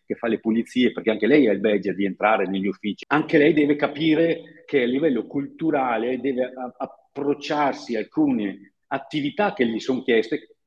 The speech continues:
semplicemente anche aprire una porta, per esempio, eh, sembra banale, ma a livello di sicurezza nelle aziende, sapere chi c'è dentro, chi è fuori, chi ha aperto una porta o chi non l'ha aperta,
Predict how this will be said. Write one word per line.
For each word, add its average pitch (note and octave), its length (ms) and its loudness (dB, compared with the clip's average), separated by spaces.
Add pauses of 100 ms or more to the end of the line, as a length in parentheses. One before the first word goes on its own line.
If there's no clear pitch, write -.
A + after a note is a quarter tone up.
(180)
semplicemente D3+ 720 -2
anche C3+ 200 0
aprire A2 300 2
una D3 200 -2
porta, A2+ 580 0 (160)
per G#2+ 120 -2
esempio, A#2+ 580 0 (320)
eh, F#2 880 -4 (240)
sembra D#3 720 2
banale, D3 480 4
ma A2 260 0 (380)
a C3 80 -6
livello D3+ 320 4
di A#2 100 0
sicurezza D#3 680 0
nelle A#2+ 260 -4
aziende, A2+ 720 -2 (180)
sapere C#3 1120 -2 (140)
chi F#3+ 200 -8
c'è D#3 200 -2
dentro, G#2+ 720 -2
chi F3 220 0
è F3 60 8
fuori, A2 720 -2
chi F3 180 0
ha F3 60 6
aperto D3+ 480 -2
una C3+ 120 -2
porta B2 640 -6
o G2 80 -8
chi E3 140 -4
non A#2 120 -4
l'ha A#2 80 0
aperta, B2+ 500 -2